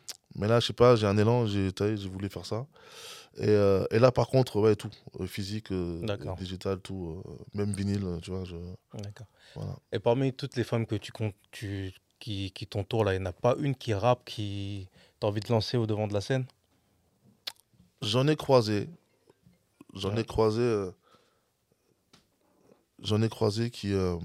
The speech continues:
Speaker 1: qui chantaient ou qui rappaient. J'ai essayé, euh,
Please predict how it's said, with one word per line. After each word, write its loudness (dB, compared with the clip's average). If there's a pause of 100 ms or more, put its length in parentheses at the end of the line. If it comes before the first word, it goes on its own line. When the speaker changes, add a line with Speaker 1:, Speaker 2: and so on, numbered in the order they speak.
(1400)
Speaker 1:
qui -6
chantaient 0
ou 0
qui -4
rappaient. 0 (640)
J'ai -6
essayé, -2
euh, 0